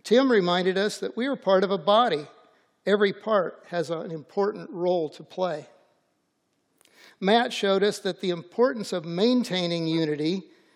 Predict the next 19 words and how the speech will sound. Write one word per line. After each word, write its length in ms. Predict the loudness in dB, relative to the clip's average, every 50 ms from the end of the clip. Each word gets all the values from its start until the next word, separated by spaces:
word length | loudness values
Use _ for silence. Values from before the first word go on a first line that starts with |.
| _ _ _ _ -6
is 200 | -6 -6 -6 -4
taking 360 | 0 0 0 0 0 -4 -4
care 300 | -2 0 2 2 4 2
of 100 | 0 0
each 200 | -6 -6 -4 -4
other. 300 | -4 -4 -4 -8 -12 -12 -20 _ _ _ _ _ _ _ _ _ _ _ _ _ _ _ _ _ _ _ _ _ _ _ _ _ _ _ _ _ -20 -20 _ -4 4
Bill 260 | 6 8 8 6 4
taught 340 | 0 -2 0 0 0 0 -2
that 140 | -8 -8
sometimes 680 | -6 -2 -2 0 0 0 0 2 2 2 2 0 -2 -6
to 100 | -10 -8
be 100 | -8 -8
unified, 720 | -4 0 0 2 2 2 0 0 0 0 2 0 0 -2 -2
we 100 | -2 0
need 160 | 0 0 -2
to 80 | -4 -4
do 160 | -4 -4 -6
hard 420 | -4 -2 0 0 0 -2 -2 0
things 500 | 0 2 2 0 -2 -6 -10 -14 -16 -20